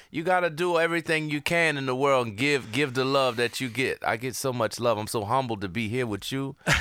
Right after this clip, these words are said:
Speaker 1: I'm humbled to be, be so, so, so able to live this creative life. And, and it's a beautiful thing that I'm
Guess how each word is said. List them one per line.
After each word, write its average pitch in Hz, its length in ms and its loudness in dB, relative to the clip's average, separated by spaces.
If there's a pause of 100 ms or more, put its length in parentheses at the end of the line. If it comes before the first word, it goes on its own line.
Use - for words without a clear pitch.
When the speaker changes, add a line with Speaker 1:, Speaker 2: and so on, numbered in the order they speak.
(160)
Speaker 1:
I'm 175 140 2
humbled 139 320 0
to 117 100 -2
be, 131 260 -4 (200)
be 123 120 -4
so, 131 480 -2 (480)
so, - 460 -2
so 127 320 0
able 123 360 2
to 120 140 -2
live 113 340 0
this 110 200 -2
creative 104 480 0
life. 82 420 -2
And, 69 220 -10
and 82 140 -6
it's 82 120 -6
a 90 60 -4
beautiful 95 480 -6
thing 90 280 -4
that 85 140 0
I'm 80 280 -2